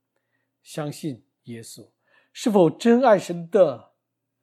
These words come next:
教训呢？爱神又爱神的教训呢？如果是的话，神会帮助我们，就是通过耶稣真理和圣灵引导我们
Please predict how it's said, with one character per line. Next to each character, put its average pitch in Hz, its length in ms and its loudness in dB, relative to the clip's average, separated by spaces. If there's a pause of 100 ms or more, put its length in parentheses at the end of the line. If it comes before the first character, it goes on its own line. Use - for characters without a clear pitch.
(260)
教 202 200 0
训 160 220 -8
呢？ 139 220 -14
爱 170 160 -4
神 170 160 -6
又 190 80 -2
爱 175 120 -4
神 165 160 -10
的 165 80 -6
教 190 220 2
训 160 160 -10
呢？ 139 180 -14 (440)
如 240 160 6
果 208 100 6
是 - 160 -2
的 240 60 -4
话， 196 120 -6
神 180 160 -6
会 180 80 -6
帮 220 280 0
助 208 100 -8
我 127 40 -12
们， 104 140 -20
就 - 80 -14
是 143 60 -10
通 180 160 -12
过 165 100 -8
耶 170 140 -8
稣 165 140 -12
真 180 160 -10
理 151 100 -12
和 156 320 -20 (220)
圣 - 200 -8
灵 190 120 -8
引 226 260 -6
导 196 140 4
我 151 160 -6
们 117 200 -20